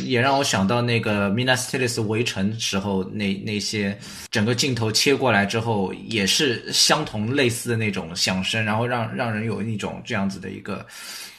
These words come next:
呃，非常震撼的一个到了现场的那种感觉。而且到战场上一下子非常残酷、非常真实的那种感觉，和前-，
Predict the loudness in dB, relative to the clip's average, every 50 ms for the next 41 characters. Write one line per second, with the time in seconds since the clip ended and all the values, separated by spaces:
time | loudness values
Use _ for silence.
0 | -20 _ -20 -20 -18 -4 -2 0 0 0 0 0 0 0 -2 0 0 0 2 2
1 | 2 2 2 0 -2 -2 -2 -2 -2 -2 -2 -2 -2 0 0 -2 -4 -6 -10 -12
2 | -10 -8 -4 -4 -4 -4 -6 -8 -10 -10 -8 -6 -6 -4 -4 -6 -6 -6 -8 -10
3 | -10 -12 -12 -10 -10 -12 -14 -16 -20 _ _ _ _ _ _ 0 0 2 4 4
4 | 4 4 2 -2 0 2 4 4 4 2 0 0 0 -2 -2 -2 -2 -2 0 0
5 | 0 0 0 0 -2 -2 -2 -2 -2 -2 -2 -2 -4 -4 -4 -4 -4 -4 -4 -4
6 | -6 -6 -4 -4 -2 -2 -2 -2 -4 -4 -4 -2 -2 -4 -4 -6 -6 -6 -4 -4
7 | -2 -4 -4 -4 -6 -8 -10 -8 -8 -8 -6 -8 -8 -12 -16 -20 -20 -20 -8 _
8 | -2 -2 0 0 0 -2 -2